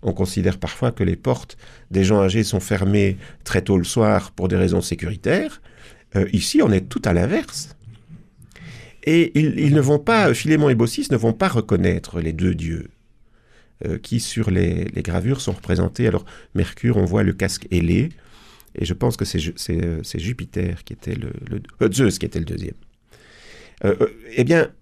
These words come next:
qu'est-ce qu'il leur sera donné ?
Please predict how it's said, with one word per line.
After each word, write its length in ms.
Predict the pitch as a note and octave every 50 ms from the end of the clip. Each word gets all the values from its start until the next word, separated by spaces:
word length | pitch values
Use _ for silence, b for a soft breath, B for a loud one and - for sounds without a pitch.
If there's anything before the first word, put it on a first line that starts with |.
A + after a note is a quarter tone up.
| _ - - _ _ _ _ _ _ _ _ _ _ _ _ _ - - _ _ _ _ _ _ _ _ _ _ _ _ _ _ _ _ _ _ _ _ _ _ -
qu'est-ce 220 | - D#3 - -
qu'il 220 | - - D3+ B2+ A#2
leur 180 | A2+ A2 -
sera 260 | - - G#2 G#2 G2+
donné ? 460 | E2+ - - - E2+ E2 - A2 -